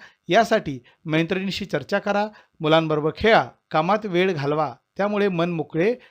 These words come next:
होत असते. व आहारात प्रोटीन, व्हिटॅमिनचे प्रमाण असलेले पदार्थ सेवनात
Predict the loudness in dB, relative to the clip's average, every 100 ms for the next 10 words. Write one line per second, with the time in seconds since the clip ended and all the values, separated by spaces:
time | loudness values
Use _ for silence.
0 | _ _ -2 -2 -10 -16 -20 _ _ _
1 | 0 2 2 -2 _ _ 0 2 4 2
2 | -4 _ _ -2 0 0 -4 -8 -14 -4
3 | -2 2 0 0 -6 -6 -4 -2 0 2
4 | 0 -4 -20 _ -12 -10 -4 -4 -4 -4
5 | -2 -2 -6 -6 -8 -8 -10